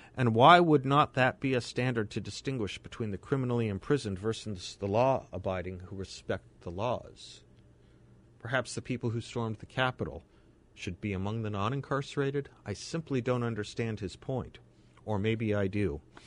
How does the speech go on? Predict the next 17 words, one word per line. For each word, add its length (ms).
Only 320
if 140
you 80
think 240
America 480
is 160
fundamentally 760
unjust 680
can 180
you 80
think 260
criminals 480
should 240
not 240
be 100
imprisoned 520
here. 280